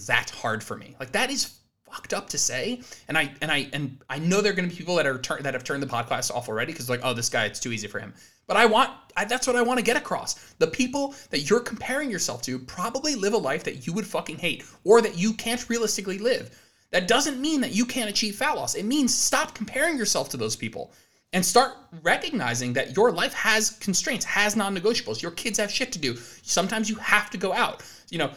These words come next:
sometimes you, you, you, you, uh, uh, you didn't start with a really great relationship with food, or your life can't really account for getting as many steps. But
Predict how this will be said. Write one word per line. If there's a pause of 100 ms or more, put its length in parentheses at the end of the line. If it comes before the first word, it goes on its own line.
sometimes
you,
you,
you,
you,
uh,
uh,
you
didn't
start
with
a
really
great
relationship
with
food,
or
your
life
can't (460)
really
account
for
getting
as
many
steps. (240)
But